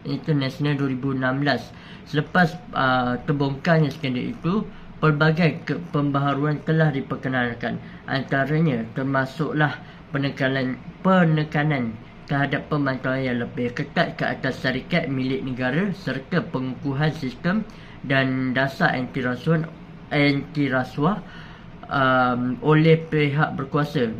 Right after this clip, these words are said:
bagi mencegah kejadian yang bersama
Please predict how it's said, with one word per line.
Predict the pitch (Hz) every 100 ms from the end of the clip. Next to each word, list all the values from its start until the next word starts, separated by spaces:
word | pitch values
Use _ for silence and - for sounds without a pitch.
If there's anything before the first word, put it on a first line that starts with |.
| 113
bagi | 123 120 131
mencegah | 127 120 135 143 131
kejadian | 135 113 123 123 135 131 127 127 123 123
yang | 127 127 120
bersama | 120 - - - 127 131 135